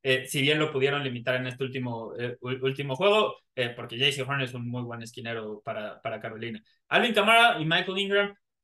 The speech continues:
son efectivos, aunque esta temporada ninguno de los dos, este, me ha llamado la atención particularmente. Creo que Kamara, de hecho, está teniendo un año un poquito malo,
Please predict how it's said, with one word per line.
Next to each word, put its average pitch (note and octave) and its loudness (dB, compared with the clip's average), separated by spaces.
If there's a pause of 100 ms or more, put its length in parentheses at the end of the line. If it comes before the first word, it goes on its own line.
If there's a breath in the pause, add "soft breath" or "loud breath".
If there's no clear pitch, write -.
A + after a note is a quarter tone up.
(160)
son A#3 2
efectivos, A#3 0
aunque E3 -4
esta F3 -4
temporada D#3+ 4
ninguno C#3 -2
de C3+ 2
los B2 -2
dos, C#3+ -2
este, A#2+ -8
me B2 0
ha A#2+ -2
llamado C3 -2
la A#2+ -6
atención A#2 -10
particularmente. B2 -6
Creo - -6
que C3 -6
Kamara, B2 -6
de B2 -8
hecho, B2 -10
está B2 -12
teniendo A#2+ -8
un A#2+ -8
año A#2 -10
un A#2+ -12
poquito A#2+ -12
malo, D3+ -2